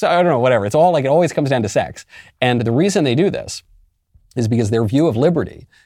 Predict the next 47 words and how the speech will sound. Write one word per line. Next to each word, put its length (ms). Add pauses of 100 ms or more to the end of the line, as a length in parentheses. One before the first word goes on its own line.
(140)
is 320
one 280
of, 280 (100)
of 160
licentiousness, 640
and 80
it 40
just 160
comes 200
down 160
to 80
lust 340
and, 420
you 120
know, 200 (880)
wh-, 60
whoever 440
you 140
can 120
sleep 280
with, 400
and 160
just 160
doing 180
a 60
bunch 180
of 60
weird 220
sex 240
stuff 220
to 120
appease 280
your 120
own 100
appetites. 480
That's 300
their 180
view. 300
I 80
mean, 120
that's 180
what 100
they 100
do. 180 (260)
They 220
enslave 680
people 420